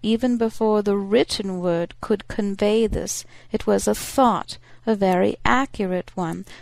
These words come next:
of how something moved from one generation to the next, or how it moved from one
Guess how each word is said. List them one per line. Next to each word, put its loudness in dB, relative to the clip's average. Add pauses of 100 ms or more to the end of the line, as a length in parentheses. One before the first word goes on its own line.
of 0
how 4
something 0
moved 2 (220)
from 2
one 4
generation 2
to -4
the -4
next, -4 (260)
or 2
how 2
it -2
moved 2
from -2
one -2